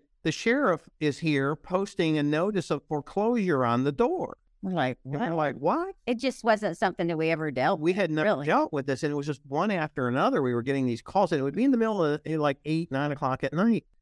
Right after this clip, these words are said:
Speaker 1: And so we would call the owner and say, "What's going on? The, the tenant got a foreclosure notice." And they would be like, "I,
Speaker 2: Oh.
Speaker 1: I don't, I don't know what you're talking about.
Speaker 2: <laughs>
Speaker 1: I, I don't know.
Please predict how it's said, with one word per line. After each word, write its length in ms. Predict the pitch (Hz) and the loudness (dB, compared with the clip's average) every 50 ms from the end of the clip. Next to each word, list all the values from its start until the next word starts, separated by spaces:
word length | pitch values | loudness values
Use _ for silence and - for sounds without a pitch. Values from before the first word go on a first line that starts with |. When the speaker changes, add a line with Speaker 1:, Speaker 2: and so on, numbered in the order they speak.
| - | -8
Speaker 1:
And 160 | - 143 139 143 | -4 -4 -2 0
so 140 | 180 160 | 2 2
we 120 | 151 160 170 | 4 4 2
would 100 | 160 151 | 2 0
call 180 | - - 165 160 | 2 2 2 4
the 140 | 156 147 147 | 4 2 2
owner 160 | 175 220 233 | 2 2 2
and 100 | 196 165 | 0 0
say, 120 | - 160 151 | 0 -2 -2
"What's 260 | 143 165 226 254 - | 0 -2 -4 -4 -2
going 300 | - 262 247 233 226 233 | 0 0 2 2 2 2
on? 300 | 247 311 320 285 202 147 | 2 2 2 2 0 0
The, 120 | 139 131 | -2 -2
the 140 | 131 139 139 | -2 -2 -4
tenant 340 | 131 - 180 208 233 226 214 | -4 -2 0 0 0 0 0
got 160 | - 175 170 | 0 -2 0
a 60 | 165 151 | 0 -2
foreclosure 580 | - 185 175 - - 254 359 349 302 - 175 | -2 -2 -4 -2 0 0 2 2 2 0 0
notice." 440 | 120 98 92 87 78 76 - - - - _ | 0 2 0 0 -2 -6 -10 -20 -20 -16 _
And 60 | - 190 | -4 -2
they 80 | 170 | 0
would 80 | 156 135 | 0 2
be 160 | 131 123 113 | 2 2 4
like, 220 | 107 107 104 104 _ _ _ _ - | 4 2 2 -2 _ _ _ _ -12
"I, 100 | 302 330 359 | -8 -4 -4
Speaker 2:
Oh. 220 | 285 - - 127 | -4 -2 -4 -4
Speaker 1:
I 120 | - 107 123 | -2 -2 -2
don't, 180 | 202 277 - _ - | -2 -2 -6 _ -6
I 100 | - 135 | -4 -4
don't 100 | 139 - | -4 -2
know 100 | 139 120 | 0 0
what 120 | 123 139 - | 0 0 0
you're 80 | 220 | -2
talking 340 | 208 285 330 - - - 240 | -4 -4 -4 -6 -6 -4 -4
about. 300 | 117 101 92 87 82 - - - _ | 0 0 0 0 -2 -6 -12 -16 _
Speaker 2:
<laughs> 140 | - - - | -16 -10 -8
Speaker 1:
I, 140 | 127 - - - | -8 -8 -8 -6
I 100 | - - | -6 -6
don't 160 | - 285 208 | -4 -4 -2
know. 240 | 147 147 156 160 139 | 0 0 0 -2 -4